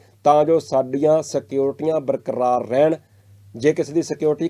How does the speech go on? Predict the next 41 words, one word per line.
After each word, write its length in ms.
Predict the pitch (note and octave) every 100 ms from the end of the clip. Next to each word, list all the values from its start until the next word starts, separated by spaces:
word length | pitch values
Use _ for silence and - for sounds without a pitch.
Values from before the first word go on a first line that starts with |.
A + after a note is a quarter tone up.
| E3+
ਘੱਟ 180 | - D3
ਹੈ 60 |
ਤਾਂ 180 | D3 D#3
ਵਧਾ 260 | D3 D3+ -
ਦਿੱਤੀ 260 | A#2 - D3+
ਜਾਵੇ, 340 | C3+ C#3+ C#3+ - -
ਜੇ 140 | B2+ D3
ਕਿਸੇ 220 | D#3 D#3+
ਨੂੰ 120 | E3+
ਨਹੀਂ 160 | C#3 E3+
ਮਿਲੀ 220 | F3 D#3+
ਹੋਈ 240 | D3+ D#3+ D3+ _ _ _
ਤਾਂ 60 | D3+
ਉਹ 80 | D3+
ਚਾਹੁੰਦੇ 320 | C#3+ D3+ E3
ਆ 80 | D#3+
ਕਿ 120 | E3+
ਇਸ 240 | D3+ D3+
ਤਰੀਕੇ 300 | D3 D#3 D#3
ਦੇ 100 | C#3+
ਨਾਲ 120 | D3 C#3+
ਆਪਾਂ 300 | C3+ C#3+ C3+ - _ _ _ _ _ C3+
ਆ 80 |
ਬਕਵਾਸਬਾਜ਼ੀ 680 | B2+ C3+ C#3 C#3 C3+ D3 C#3
ਕਰ 160 | C3+ B2+
ਲਈਏ 280 | C#3 C#3+ D3 - _ -
ਤਾਂ 80 | C#3+
ਸਾਨੂੰ 280 | C#3 C#3+ C#3
ਸ਼ਾਇਦ 240 | B2+ B2+
ਸਿਕਿਉਰਿਟੀ 440 | C3 B2 C#3 C#3
ਮਿਲ 180 | D3 A#2+
ਜਾਵੇ। 260 | G#2+ G2 F#2+ - C3+
ਮਿਲ 200 | E3 F#3+
ਵੀ 100 | F#3+
ਜਾਂਦੀ 320 | F#3 C#3+ C#3+
ਹੈ 60 |
ਇਹਨਾਂ 120 | C#3+ D3+
ਨੂੰ। 140 | D3 - _ _ -
ਸੋ 140 | F#3
ਸਰਕਾਰ 420 | F3+ D#3 D3 D3+
ਨੇ 200 | D3+ D#3